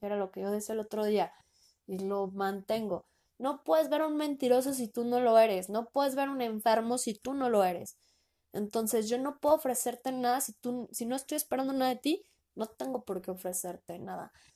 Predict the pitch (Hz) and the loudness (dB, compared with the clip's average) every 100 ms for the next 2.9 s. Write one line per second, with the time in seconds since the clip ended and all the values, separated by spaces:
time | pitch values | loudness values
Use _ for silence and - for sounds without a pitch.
0 | _ - 247 247 254 - 233 247 247 208 | _ -2 -2 0 -6 -10 -8 -6 -6 -8
1 | 202 214 - 226 214 202 196 180 185 - | -8 -8 -6 -2 0 -2 -4 -6 -8 -14
2 | 185 _ _ _ _ 160 175 165 | -18 _ _ _ _ -12 -10 -12